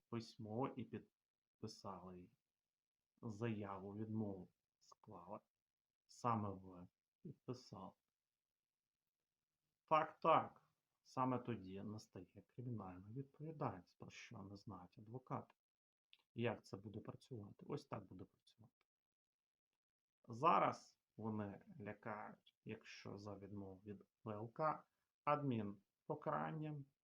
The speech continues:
або триста тридцять сьома статтею. В будь-яких інших випадках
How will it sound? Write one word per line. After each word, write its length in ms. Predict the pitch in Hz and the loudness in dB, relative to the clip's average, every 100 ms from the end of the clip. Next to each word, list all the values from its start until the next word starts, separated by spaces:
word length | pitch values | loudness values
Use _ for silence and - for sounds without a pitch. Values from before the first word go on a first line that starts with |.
| _ _ _ _ _ _ _ _ _ _ _ - | _ _ _ _ _ _ _ _ _ _ _ 0
або 720 | 117 113 104 123 143 123 - - | 2 2 2 4 4 2 -2 -6
триста 380 | 120 120 - | -4 -4 -4
тридцять 340 | 117 117 113 - | -4 -4 -6 -8
сьома 440 | 113 101 92 101 - | -6 -4 -6 -10 -14
статтею. 760 | - 120 - 107 98 104 107 - - | -10 -10 -8 -10 -10 -12 -14 -16 -14
В 280 | 110 113 107 | -12 -10 -10
будь-яких 720 | 110 131 131 127 - 120 - | -2 0 2 0 -2 -6 -2
інших 440 | 135 135 - 151 151 | -2 0 -4 -6 -6
випадках 560 | 156 160 - - 147 | -6 -6 -8 -8 -8